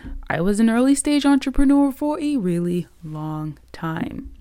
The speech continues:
So this episode is really geared towards the early stage entrepreneur. You're really trying to get your feet wet and just feeling more comfortable with the idea of charging people for your services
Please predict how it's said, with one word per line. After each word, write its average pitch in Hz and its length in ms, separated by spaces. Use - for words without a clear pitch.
So 196 240
this 240 480
episode 170 760
is 165 320
really 180 300
geared 170 360
towards - 380
the - 140
early 190 260
stage 196 260
entrepreneur. 170 720
You're 165 220
really 175 260
trying 180 280
to 180 40
get 175 180
your 170 120
feet - 680
wet 165 280
and 180 100
just 220 180
feeling 330 300
more 247 100
comfortable 170 540
with 170 160
the 180 160
idea 170 340
of 165 200
charging 175 520
people 165 540
for 165 300
your 160 200
services 156 720